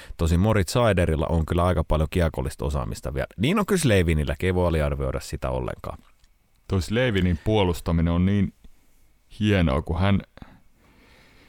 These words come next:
Speaker 2: hän saattaa mailalla, mailalla vaan niinku katkaista sen, sen tota niin,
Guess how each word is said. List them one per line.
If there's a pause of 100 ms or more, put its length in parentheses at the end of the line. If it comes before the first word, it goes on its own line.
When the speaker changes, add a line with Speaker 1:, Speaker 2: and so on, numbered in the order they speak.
(400)
Speaker 2:
hän
saattaa
mailalla, (480)
mailalla
vaan
niinku
katkaista
sen, (420)
sen
tota
niin,